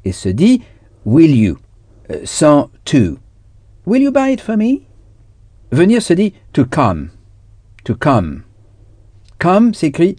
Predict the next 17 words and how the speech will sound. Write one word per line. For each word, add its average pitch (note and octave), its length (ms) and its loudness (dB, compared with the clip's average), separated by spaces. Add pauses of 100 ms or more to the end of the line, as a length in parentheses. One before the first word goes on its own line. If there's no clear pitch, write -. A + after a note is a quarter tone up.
(240)
C - 460 -2
O F3+ 260 2
M B2+ 240 0 (140)
E, « G#2+ 160 -2 (480)
to A#2 100 -4
come ». F2 440 -4 (1000)
Avec A#2+ 360 2
se C3+ 120 -2
dit D3 240 0 (180)
with, A2+ 480 0 (880)
with. A2+ 480 0 (920)
With E3 440 2
s'écrit - 560 -4
W C3 800 2
I B2 240 2 (120)
T A#2 320 0
H. - 500 -6